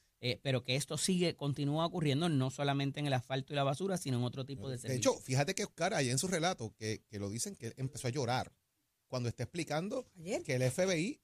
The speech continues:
Speaker 2: cuando fue a negoci-, cuando le dijeron, "Flaco, ven acá que te tenemos aquí mangado", y le enciendan videos recogiendo dinero en el piso y veinte cosas, y le dicen, "Bueno, tú decides, o coopera o te metemos pa' chirola". Y él habló con su esposa y decidieron cooperar.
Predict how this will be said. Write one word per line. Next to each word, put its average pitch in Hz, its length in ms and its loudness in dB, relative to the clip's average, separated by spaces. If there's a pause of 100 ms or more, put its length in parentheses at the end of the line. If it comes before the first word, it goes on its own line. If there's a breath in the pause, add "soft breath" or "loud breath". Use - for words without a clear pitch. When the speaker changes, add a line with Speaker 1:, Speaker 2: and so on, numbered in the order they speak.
Speaker 2:
cuando 131 260 -2
fue - 180 -2
a 131 60 2
negoci-, 202 280 0
cuando 127 220 -2
le 127 60 2
dijeron, 139 260 2
"Flaco, 131 560 0
ven 117 140 0
acá 127 300 4
que - 120 -8
te 277 100 -6
tenemos 131 280 -2
aquí 123 120 -6
mangado", 123 500 0 (300)
y 123 100 -6
le 120 80 4
enciendan 117 400 4
videos 165 420 4
recogiendo 127 360 0
dinero 139 280 2
en 151 40 0
el 160 120 0
piso 143 440 -4
y 165 60 -2
veinte 127 260 -4
cosas, 151 480 4
y 160 60 2
le 143 60 4
dicen, 135 200 2
"Bueno, 160 220 4
tú 160 80 -4
decides, 127 420 -2 (360)
o 113 120 -8
coopera 240 560 4
o 139 100 -4
te 135 120 -2
metemos 139 300 -2
pa' 180 120 -2
chirola". 127 480 -4 (380)
Y 104 80 -6
él 107 80 0
habló 113 160 2
con 127 100 0
su 156 60 0
esposa 180 420 2
y 311 40 0
decidieron 123 340 0
cooperar. 160 520 2